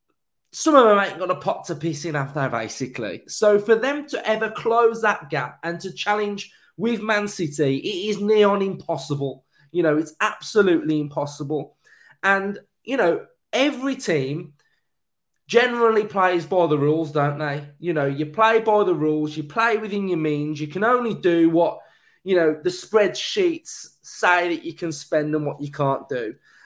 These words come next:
And what I can't understand is how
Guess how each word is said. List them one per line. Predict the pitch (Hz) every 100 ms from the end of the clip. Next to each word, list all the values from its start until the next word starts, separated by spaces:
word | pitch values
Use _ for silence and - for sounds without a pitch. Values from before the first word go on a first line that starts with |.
| -
And | 185 190 196 _
what | 196 240 277
I | 269
can't | - 277 269 269
understand | 262 262 - 226 196 123 73 78 151 - _ _ _
is | 202 196 -
how | - 240 214 139 131